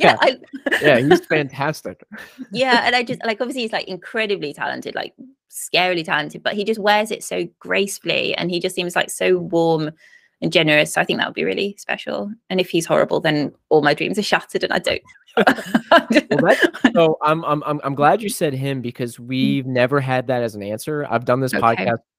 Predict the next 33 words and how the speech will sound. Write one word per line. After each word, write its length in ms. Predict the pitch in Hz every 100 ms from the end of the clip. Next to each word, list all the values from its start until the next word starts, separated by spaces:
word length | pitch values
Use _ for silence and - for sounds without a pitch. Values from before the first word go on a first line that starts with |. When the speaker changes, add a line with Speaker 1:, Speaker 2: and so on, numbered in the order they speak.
| -
Speaker 2:
I 80 | 117
think 160 | 131
this 140 | 135 135
is 100 | 127
my 140 | 110
fourth 580 | - - 117 127 139 -
year, 480 | 143 147 156 160 - _ -
third 180 | 139 139
or 40 |
fourth 260 | - - 214
Speaker 1:
Mm. 100 | 131
Speaker 2:
year 80 |
doing 180 | 139 139
the 60 | 127
podcast, 520 | 113 120 147 147 156 _ _ _ _ _ _ -
and 520 | 131 117 113 107 104 - _ _ _
we've 200 | - 117
never 240 | 113 110 117
had 200 | 123 117
Yo-Yo 320 | 113 107 107
Ma 220 | 101 95 104
as 120 | 120
an 60 |
answer. 380 | 117 127 147 139 _ _ _ _ -
So, 320 | 120 107 104
Speaker 1:
Okay, 120 | 107
Speaker 2:
I 60 | 101 _ -
Speaker 1:
well, 100 | 101
Speaker 2:
mean, 240 | 95 101
Speaker 1:
now 200 | 110 110
Speaker 2:
you, 60 | 190
Speaker 1:
you 80 |
have. 220 | 190 180